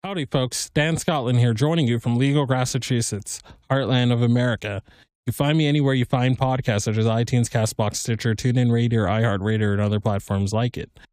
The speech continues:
You can find me on Instagram at underscore I am cannabis sativa and on Twitter at I C Sativa Pod. Okay, so this is an episode that I intend to keep pretty brief.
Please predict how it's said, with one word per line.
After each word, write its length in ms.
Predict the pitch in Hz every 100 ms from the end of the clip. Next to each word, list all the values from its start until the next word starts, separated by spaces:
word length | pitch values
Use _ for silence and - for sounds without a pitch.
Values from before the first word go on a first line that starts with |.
| _
You 80 | 117
can 80 | 117
find 300 | - 139 147
me 60 |
on 80 | 147
Instagram 540 | 135 131 127 123 120 113
at 80 |
underscore 440 | - 117 117 127 117
I 140 | 113
am 120 | 113
cannabis 360 | 110 117 110 107
sativa 500 | - 135 139 143 135 - _ _ _
and 80 | 110
on 200 | 120 131
Twitter 360 | - 156 123 107
at 80 |
I 140 | 101 113
C 180 | - 113
Sativa 420 | 107 117 110 107
Pod. 400 | - 113 98 - - _ _ -
Okay, 200 | 170 120
so 160 | 147
this 180 | 170 277
is 60 | 254
an 100 | 185
episode 520 | 165 156 - 147 135
that 120 | 117
I 120 | 117
intend 400 | 117 117 127 120
to 60 | 117
keep 280 | - 113 -
pretty 280 | 113 107 101
brief. 640 | 90 98 98 95 -